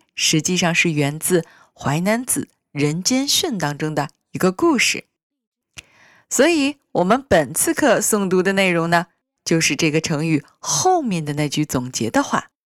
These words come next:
他是这样说的：“故福之为祸，祸之为福，化不可及，深不可测也。”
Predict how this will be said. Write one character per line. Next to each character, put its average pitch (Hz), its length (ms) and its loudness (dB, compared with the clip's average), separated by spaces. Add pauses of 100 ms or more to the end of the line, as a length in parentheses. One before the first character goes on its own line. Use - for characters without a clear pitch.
(680)
他 - 120 -6
是 160 140 -2
这 220 140 -2
样 254 180 -2
说 135 240 -2
的 - 140 -6 (1200)
：“故 185 360 2 (560)
福 185 420 2
之 - 280 0
为 190 200 2
祸， - 500 0 (720)
祸 - 540 2 (140)
之 - 140 2
为 220 180 4
福， 160 480 0 (400)
化 - 260 2
不 359 340 0
可 156 320 2
及， 156 440 0 (580)
深 220 540 2
不 220 180 0
可 - 220 0
测 247 420 0
也。” 110 400 -6